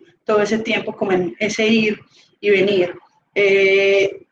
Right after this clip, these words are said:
de allí, pues, que me gustara que, que escogieras, eh,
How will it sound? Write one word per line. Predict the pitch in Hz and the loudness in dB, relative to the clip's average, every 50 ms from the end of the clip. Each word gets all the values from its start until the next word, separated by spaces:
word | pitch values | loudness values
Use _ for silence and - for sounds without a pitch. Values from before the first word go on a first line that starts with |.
| _ _ _ _ _ | _ _ _ _ _
de | 220 190 226 | -4 -2 0
allí, | 214 208 - 226 226 | 0 2 2 0 0
pues, | 220 - 240 240 240 | 0 0 -2 -2 -2
que | - 277 | 0 2
me | 269 262 240 | 2 4 4
gustara | 214 202 202 - - - 214 214 208 202 220 - - | 2 -2 -4 -4 -2 -2 0 0 2 0 0 0 0
que, | 262 240 208 175 - | 0 0 0 -2 -4
que | - | -6
escogieras, | 214 - - - 202 - - - - - 233 214 208 202 214 226 240 233 - - - - | -10 -8 -6 -6 -8 -8 -10 -16 -8 -4 -2 0 2 2 2 2 0 -2 -6 -12 -12 -6
eh, | - 185 185 185 180 175 170 175 | -4 -2 0 0 0 0 -2 -4